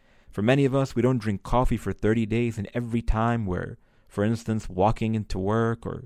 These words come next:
going back home and we cross by the nearby coffee shop and the fragrance comes to our,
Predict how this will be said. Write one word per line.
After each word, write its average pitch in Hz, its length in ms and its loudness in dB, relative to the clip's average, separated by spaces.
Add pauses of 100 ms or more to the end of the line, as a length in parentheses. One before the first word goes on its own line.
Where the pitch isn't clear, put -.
going 107 300 2
back 104 300 -4
home 113 340 -2
and 90 120 -6
we 90 220 -10 (240)
cross 117 320 0
by 104 220 0
the 98 100 -2
nearby 98 440 0
coffee 110 380 -2
shop 110 320 0
and - 140 -8
the - 100 -10
fragrance 110 640 0
comes 107 340 -4
to 110 100 0
our, 92 360 -6